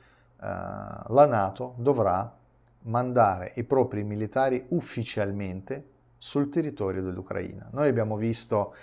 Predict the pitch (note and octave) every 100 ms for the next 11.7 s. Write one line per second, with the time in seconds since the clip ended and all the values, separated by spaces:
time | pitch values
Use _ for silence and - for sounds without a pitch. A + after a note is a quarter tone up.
0 | - - _ G#2+ F#2+ F#2+ F#2+ F2+ G2 -
1 | G2 G#2 A2 G#2+ G#2+ - _ _ _ _
2 | _ _ _ _ _ _ - _ B2+ A2+
3 | - G#2 G2 G2 F#2 - D3 D#3 D3+ D3
4 | _ _ _ _ - G2 F2+ G2 G2 G#2+
5 | - G2 - G2+ G2 F#2+ F#2 - - -
6 | G2 G2+ G2 G2 G2 G2+ G2+ G2+ G2+ G#2
7 | G#2 G2 F#2+ F#2 G#2 G2 F2+ F#2 F#2+ B2+
8 | C3+ B2+ B2+ B2 A#2+ G2+ F#2+ G2+ G#2+ A2
9 | G#2+ G2+ G#2+ G#2 G2 - F#2+ F#2+ F#2 G#2
10 | G2+ A2+ G#2 F#2 F2+ F#2 A2+ C#3 B2 A#2
11 | A2 A2+ A2 G#2+ G#2+ G2+